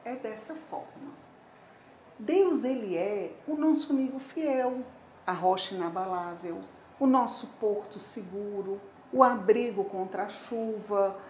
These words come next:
contra o calor. E eu poderia dizer muitos temas do que ele é para nós. E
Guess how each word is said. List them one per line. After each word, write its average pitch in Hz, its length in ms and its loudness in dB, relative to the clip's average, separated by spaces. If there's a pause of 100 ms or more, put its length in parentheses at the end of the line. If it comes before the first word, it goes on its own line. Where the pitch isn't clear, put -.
(160)
contra 208 380 0
o 185 80 4
calor. 185 800 -4 (280)
E 285 120 6
eu 311 80 4
poderia 254 440 0
dizer 202 560 -2
muitos 196 920 -6 (280)
temas 233 600 2 (200)
do 208 120 -4
que - 220 -6
ele 294 520 0
é 160 160 -2
para 143 360 -8
nós. - 260 -10 (1120)
E 440 100 0